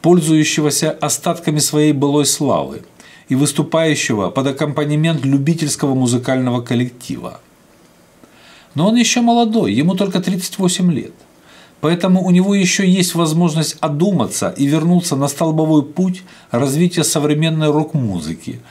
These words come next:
с современными битами, звуками, манерой пения и, конечно же,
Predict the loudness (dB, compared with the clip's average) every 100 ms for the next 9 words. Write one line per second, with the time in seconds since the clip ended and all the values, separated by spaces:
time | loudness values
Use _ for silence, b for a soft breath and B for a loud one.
0 | B B -6 -2 2 2 2 2 2 0
1 | 0 2 0 0 -4 -2 0 0 0 0
2 | -2 -2 0 0 0 0 0 0 2 2
3 | 0 -2 -2 0 0 -2 -4 -4 -8